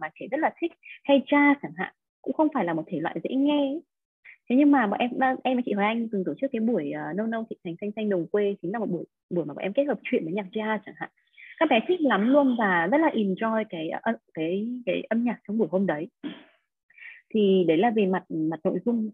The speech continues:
mình có thể, mình có thể lựa chọn. Thì mình sẽ lưu ý một vài điểm như thế. Thế còn thật ra là trong tính chất âm nhạc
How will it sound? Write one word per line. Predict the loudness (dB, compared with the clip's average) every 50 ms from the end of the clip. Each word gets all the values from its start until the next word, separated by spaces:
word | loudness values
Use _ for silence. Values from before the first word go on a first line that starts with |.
| _ -10
mình | -10 -8 -6
có | -4
thể, | -6 -6 -6 -8 -12 -14 -14 -10
mình | -10 -8 -6
có | -6 -6
thể | -4 -4 -4 -4 _ -2
lựa | 0 0 0 0
chọn. | -4 -6 -6 -6 -6 -10 _ _ _ _ _ _ _ _ _ _ -20 -20 _ _
Thì | -2 -2
mình | -2 -2 -2
sẽ | -2
lưu | -2 0 0
ý | 0 0
một | 0 0 -2
vài | 0 0
điểm | 0 0 0 0
như | -2 -2 -2
thế. | -2 -2 -2 -2 -4 -8 _ -20 -20 -20 -16 _ -4
Thế | -4 -2
còn | 0 0 0 2 2 0 0 -2 -4 -6 -10 -18 _ _ _ _
thật | -8 -8 -4 -2
ra | 0 0 2
là | 0 0 -2
trong | -4 -4 -2 -2
tính | -2 -2 -2
chất | -4 -4
âm | -4 -4 -4 -4 -2
nhạc | -2 -4 -4